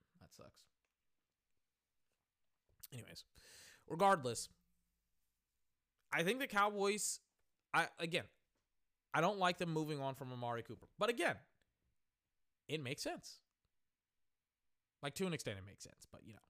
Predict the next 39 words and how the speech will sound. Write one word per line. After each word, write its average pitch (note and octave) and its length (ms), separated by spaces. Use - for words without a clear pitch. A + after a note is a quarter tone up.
it A3 60
makes D#4 180
sense. - 300
Financially, F3+ 580
of G#3 140
course. G#3 380
Like, F3+ 220
I F3+ 100
have A#3 260
their, G#3 240
uh, E3+ 180
their D3 340
salary F3 400
cap B2 300
hit C3 160
right B2 180
now. E3+ 180
They're, D#3+ 260
they're F3+ 180
hit G#3 320
right D#3+ 180
now. F#3+ 300
Not E3+ 160
how B2+ 140
mu-, A#2+ 100
not F3+ 240
their G2+ 120
hit, - 340
but C3 140
their F3 100
cap F3+ 360
space F#3+ 440
is, B2 100
like, A#2 120
fifteen D#3 600
million C3 360
dollars A#2+ 480
right - 140
now. B1 80